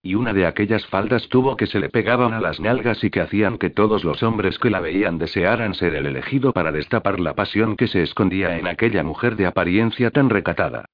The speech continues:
Tenía los hombros echados hacia atrás y la barbilla erguida.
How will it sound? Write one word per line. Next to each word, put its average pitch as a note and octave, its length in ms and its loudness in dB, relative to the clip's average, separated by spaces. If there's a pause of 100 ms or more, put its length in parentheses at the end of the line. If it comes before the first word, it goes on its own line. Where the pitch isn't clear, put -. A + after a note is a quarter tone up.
(760)
Tenía F#2+ 340 0
los F2 180 -4
hombros A2+ 320 0
echados A2 440 -2
hacia F#2 260 0
atrás G2 320 0
y A2 40 4
la E2+ 120 2
barbilla F#2+ 500 0
erguida. E2+ 460 -4